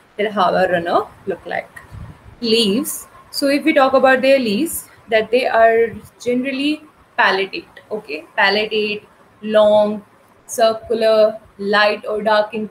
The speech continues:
green, thin or very smooth. So they can be like anything, okay? They can be palletate, they can be long, they can be circular, sometimes color differ, sometimes dark, sometimes light,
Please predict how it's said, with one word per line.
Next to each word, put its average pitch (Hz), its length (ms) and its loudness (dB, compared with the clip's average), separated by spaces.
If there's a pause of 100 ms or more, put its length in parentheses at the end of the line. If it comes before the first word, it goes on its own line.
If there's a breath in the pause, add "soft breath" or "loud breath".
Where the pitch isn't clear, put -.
green, 214 440 -10 (160)
thin 220 440 -6
or 202 160 -4
very 208 400 -4
smooth. 208 420 -6 (320 soft breath)
So 294 160 -8
they 247 160 -2
can 208 300 0
be 208 120 -2
like 196 280 0 (100)
anything, 190 560 -6 (160)
okay? 233 320 -8 (300 loud breath)
They 208 80 0
can 202 260 2
be 285 220 0 (240)
palletate, 190 580 0
they 196 100 -2
can 190 220 -8
be 190 200 -6
long, 202 500 2
they 190 80 -8
can 190 240 -10
be 190 100 -10
circular, 208 800 -2 (440 soft breath)
sometimes 196 500 -4
color 214 460 2 (140)
differ, 208 460 -4 (120)
sometimes 180 500 -12 (160)
dark, 185 360 -2
sometimes 190 500 -12 (160)
light, 165 420 -6